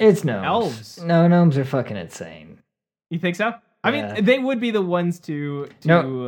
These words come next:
Speaker 2: uh,
Speaker 1: yeah, like, s-, like, I imagine elves may have invented, like, scrolls and, like, the ink, but then, uh, gnomes were like,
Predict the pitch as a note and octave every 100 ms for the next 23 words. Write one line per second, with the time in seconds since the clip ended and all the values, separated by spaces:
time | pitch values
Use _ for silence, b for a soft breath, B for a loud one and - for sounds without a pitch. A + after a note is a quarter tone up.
0 | B2+ D3 D3 C3+ C3 - F3 E3 - -
1 | F3+ G3 G#3 G#3 F3 D3+ C#3+ C#3 B2+ B2+
2 | A#2+ B2+ A2+ A2 G#2+ G2 F2+ - A2 G2+
3 | G2 F#2+ G2 F#2 G2+ E2+ F2 G#2 G#2 G2
4 | G2 G2 - b b F3+ E3+ F#3 D#3 F3
5 | F#3 E3+ D#3 B2+ A#2+ -